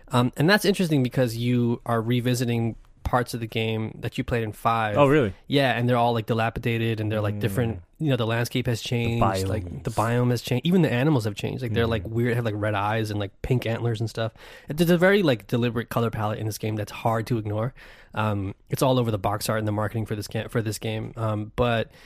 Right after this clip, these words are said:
Speaker 1: uh, it's fun. It definitely, it's, it's a shorter experience from what I, from what I've heard so far.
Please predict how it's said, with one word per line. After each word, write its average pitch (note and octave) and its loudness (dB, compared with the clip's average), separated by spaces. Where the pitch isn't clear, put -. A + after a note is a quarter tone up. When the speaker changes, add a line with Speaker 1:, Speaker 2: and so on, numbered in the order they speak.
Speaker 1:
uh, C3 2
it's - 0
fun. D#3+ 6
It C#3 -2
definitely, F#3 4
it's, C#3+ 0
it's C3+ -2
a C3 -2
shorter D3 2
experience C3 0
from B2 -2
what A#2 2
I, A2+ 0
from - -4
what A#2 2
I've A2 -4
heard A#2+ 0
so A2+ -2
far. G#2 -2